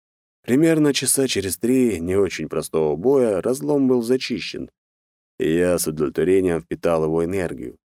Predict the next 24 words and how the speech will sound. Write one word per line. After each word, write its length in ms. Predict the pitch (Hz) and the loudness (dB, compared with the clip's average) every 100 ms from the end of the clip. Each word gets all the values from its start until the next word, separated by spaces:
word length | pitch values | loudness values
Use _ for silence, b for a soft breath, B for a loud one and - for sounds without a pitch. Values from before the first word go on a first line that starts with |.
| _ _ _ _ - | _ _ _ _ -14
С 100 | - | -2
помощью 360 | 139 127 117 | 0 0 -2
шнырки 400 | - 123 120 107 | 0 2 2 0
я 100 | 104 | -2
собрал 360 | 90 90 92 85 | 0 0 0 -2
желейки. 560 | 92 92 71 - - _ _ _ _ _ _ _ _ | -2 -4 -6 -10 -18 _ _ _ _ _ _ _ _
Почти 460 | - - - 196 196 | -8 -6 -4 -4 -2
пятьдесят 640 | 123 117 113 - 143 - | -2 0 0 0 -2 -2
тварей 540 | 101 139 147 90 - - | -2 0 0 -4 -6 -8
нам 240 | 107 113 101 | -2 -2 -4
пришлось 460 | - 90 113 117 | -10 -4 0 0
сегодня 440 | - 92 139 110 98 | -2 -4 -4 0 0
убить, 420 | 90 85 - - _ _ _ _ _ | 0 -4 -10 -16 _ _ _ _ _
и 100 | 117 | 0
желейки 380 | 135 160 160 139 | 2 2 2 2
радовали 480 | 135 131 120 117 107 | 2 4 2 2 0
своим 340 | - 92 101 | 0 0 -2
цветом. 540 | - 85 107 78 64 - _ _ _ _ _ _ _ - | -4 -2 -2 -4 -10 -14 _ _ _ _ _ _ _ -6
Тридцать 500 | 76 107 - 101 - | 0 0 -2 -8 -2
три 180 | 90 | 2
оранжевых 580 | 98 82 92 90 98 87 | 2 2 0 2 0 0
и 60 | 80 | -4
пять 280 | - 90 73 | 0 -2 -2
жёлтых. 540 | 71 90 92 73 | -2 -2 -2 -6